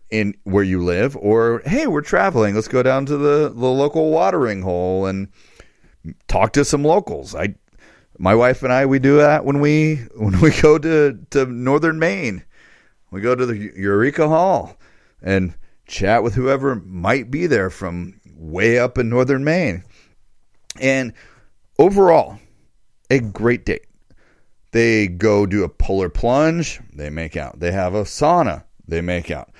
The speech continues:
They go bond, they make out. And then we're not even there yet, but then it's nighttime, which is the right time, and it gets serious again. Like it's gotten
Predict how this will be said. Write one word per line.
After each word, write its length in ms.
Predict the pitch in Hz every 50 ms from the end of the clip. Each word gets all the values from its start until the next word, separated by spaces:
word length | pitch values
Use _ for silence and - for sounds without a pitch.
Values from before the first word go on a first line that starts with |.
| - - _ _ _
They 140 | - 98 98
go 240 | 98 101 117 120 123
bond, 800 | 117 101 92 131 127 143 160 170 151 123 101 87 82 107 107
they 180 | 65 80 90 95
make 280 | 95 101 107 101 95 104
out. 240 | 92 73 - _ - _ _ _ _ _ _ _ _ _
And 260 | 113 120 117 117 117
then 280 | 127 165 220 233 160 123
we're 120 | 120 139
not 180 | 151 165 170 175
even 260 | 175 165 180 165 151
there 200 | 160 208 262 262
yet, 240 | 175 127 139 143 143
but 220 | 160 160 160 147
then 180 | 143 214 339 370
it's 240 | 381 277 165 - 147
nighttime, 800 | 143 147 180 294 370 320 - 190 131 110 123 135 170 196 160 - - - _ _ _
which 260 | - 131 151 151 -
is 180 | 143 120 110 - - _ _
the 220 | - 101 98 113 104
right 340 | 98 101 131 196 240 226
time, 400 | - 120 104 82 85 92 113 143 - _ - - - _ _ _ _ _ _ - _ - _ _ _ _ _ _ - -
and 360 | 156 170 175 165 156 - - _ - - - -
it 140 | 127 127
gets 180 | - 180 180 -
serious 480 | - - 135 110 104 - 147 147 - 208
again. 480 | 196 214 269 285 285 247 95 76 85 - - - - _ _ _ _ _ _ _ _ - - - - -
Like 220 | - 107 123 - -
it's 140 | 175 127 -
gotten 400 | - 160 170 170 175 165 147